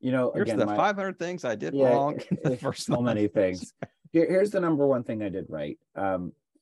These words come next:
Speaker 1: y-, you gotta love your customers. You, you really do.
Speaker 2: Mm.
Speaker 1: The, the, it's not, obviously you need to pick a big market where you hopefully have lots of customers, and you need to build something that they care about. But how are you gonna build something that they care about? It's not gonna be leap, you know, it's not gonna be Athena leaping from,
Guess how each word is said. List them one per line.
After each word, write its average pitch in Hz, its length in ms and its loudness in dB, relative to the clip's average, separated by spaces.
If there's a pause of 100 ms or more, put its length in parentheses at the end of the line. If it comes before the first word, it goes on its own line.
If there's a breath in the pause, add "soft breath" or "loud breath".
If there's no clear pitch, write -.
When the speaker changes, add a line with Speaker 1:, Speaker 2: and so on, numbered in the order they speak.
(440)
Speaker 1:
y-, 113 160 0 (100)
you 120 160 -2
gotta 131 240 4
love 107 240 2
your 90 120 -10
customers. 76 680 -10 (280)
You, 104 160 -2
you 110 140 -4
really 104 260 2
do. 87 320 -4
Speaker 2:
Mm. - 20 -20
Speaker 1:
The, 98 220 -4
the, 104 280 -4
it's 110 160 -6
not, 123 260 -2 (460)
obviously 127 440 2
you 117 40 -2
need 117 140 -2
to 107 80 -16
pick 113 180 -6
a 104 40 -4
big 101 160 0
market 87 420 -4
where 90 240 -2
you 87 80 -2
hopefully 87 320 -4
have 82 140 -4
lots 82 200 -4
of 90 60 -10
customers, 78 500 -8
and 98 120 -6
you 98 100 -2
need 98 60 -4
to 98 80 -8
build 87 180 -4
something 82 280 -8
that 73 120 -12
they 76 80 -8
care 76 220 -6
about. 73 320 -8 (300)
But 113 120 4
how 127 140 4
are 139 80 8
you 120 100 4
gonna 113 140 -2
build 98 220 0
something 92 240 -8
that 80 120 -10
they 80 100 -4
care 104 180 0
about? 85 200 -2
It's 82 160 -8
not 107 140 -4
gonna 101 140 -6
be 87 280 -6 (160)
leap, 98 320 -2
you 104 80 -6
know, 95 80 -2
it's 87 120 -8
not 95 120 -4
gonna 98 120 -6
be 87 120 -4
Athena 87 400 -6
leaping 87 400 -6
from, 82 360 -8